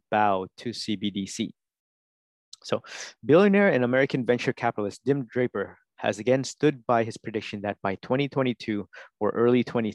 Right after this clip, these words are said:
twenty-three, Bitcoin will, price would be trading at two hundred and fifty thousand dollars.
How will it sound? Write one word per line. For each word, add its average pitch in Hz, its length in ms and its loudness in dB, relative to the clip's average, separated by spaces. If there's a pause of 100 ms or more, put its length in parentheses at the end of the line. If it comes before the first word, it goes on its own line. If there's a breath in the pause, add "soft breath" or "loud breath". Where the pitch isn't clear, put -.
(140)
twenty-three, 107 600 -2 (180)
Bitcoin 117 320 -2
will, 104 180 -4 (160)
price 120 360 0 (260 loud breath)
would 110 140 -4
be 113 80 0
trading 110 340 0
at 101 180 -4
two 127 240 -4
hundred 110 320 -4
and 101 100 -8
fifty 104 300 -6
thousand 95 440 -2
dollars. 101 500 -2